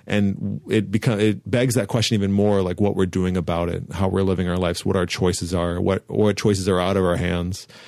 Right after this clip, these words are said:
When you start to think in that stew too much, it's, it's hard. It's, the weight of it becomes unbearable to a degree, and it's easy to kind of psychologically, um,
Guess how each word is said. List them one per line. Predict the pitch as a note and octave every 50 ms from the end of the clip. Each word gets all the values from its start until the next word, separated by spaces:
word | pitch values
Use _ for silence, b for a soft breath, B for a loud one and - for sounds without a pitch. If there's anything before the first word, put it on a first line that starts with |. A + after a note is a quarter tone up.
| B B B
When | B A2+ B2+
you | B2
start | - F3+ E3 C#3+
to | B2+
think | - - - D3+ D3+
in | C#3+ C3 G2+
that | A2 A2+ A2+ -
stew | - - - A2+ A#2 B2+
too | B2 - - A#2 A#2+
much, | C#3 D#3 - - - -
it's, | - A2 A2 - - - - _ _ -
it's | G2+ G2 -
hard. | - - - - - A#2 G#2+ G2 E2+ E2 - - - - - B B B B B
It's, | B - - -
the | - G#2 A2+ G#2+
weight | G#2 G2+ A2 A#2 B2 A#2+ -
of | G2 F#2+ F#2+
it | F2 - _ _ - -
becomes | G#2 F#2+ - G2+ F#2 F2+ F2+ F#2 - - -
unbearable | - F#2+ F#2+ F#2 F2+ F2 G2 F#2+ G2 G2 G2 F#2 F#2+ F#2 F#2+
to | - - -
a | G2
degree, | F#2 F2 F2+ F2+ F2+ F#2
and | F2+ F2+
it's | F#2 F2 - -
easy | G#2+ A2+ A2+ G#2 A2
to | G2 G2+
kind | - - F2+ F2+
of | F#2 F2
psychologically, | - - F#2+ F#2 - F#2+ F2+ F2+ E2+ F#2+ - - F#2+ F#2 F2+ F#2 B B B B B B B B B B B B
um, | - F#2 F2+ F2+ E2+ E2+ F2 F#2